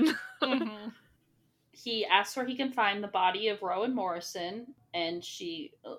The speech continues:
Speaker 3: roundabout tells him it's at the graveyard.
Speaker 1: Yeah.
Speaker 3: So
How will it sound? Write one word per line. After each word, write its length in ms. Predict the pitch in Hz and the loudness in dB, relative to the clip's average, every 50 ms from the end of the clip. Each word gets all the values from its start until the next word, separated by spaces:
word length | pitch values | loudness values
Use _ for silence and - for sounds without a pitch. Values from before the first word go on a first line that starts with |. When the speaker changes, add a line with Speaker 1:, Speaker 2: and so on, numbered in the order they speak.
| - | -8
Speaker 3:
roundabout 600 | 175 175 180 185 180 185 175 - 170 170 170 170 | -2 0 2 2 2 2 0 -2 0 0 -2 -2
tells 280 | - 185 180 180 175 - | -2 -2 -2 -2 -2 -4
him 140 | 180 185 185 | -6 -6 -6
it's 160 | 185 185 - | -4 0 0
at 160 | 185 190 185 | 0 0 0
the 60 | 175 | -4
graveyard. 420 | - - 131 - - - 85 90 - _ _ _ _ _ _ _ _ - _ _ - | -8 -8 -10 -10 -10 -12 -14 -16 -16 _ _ _ _ _ _ _ _ -20 _ _ 4
Speaker 1:
Yeah. 200 | 208 - - 214 | 8 10 10 10
Speaker 3:
So 240 | 202 196 185 156 | 10 8 6 4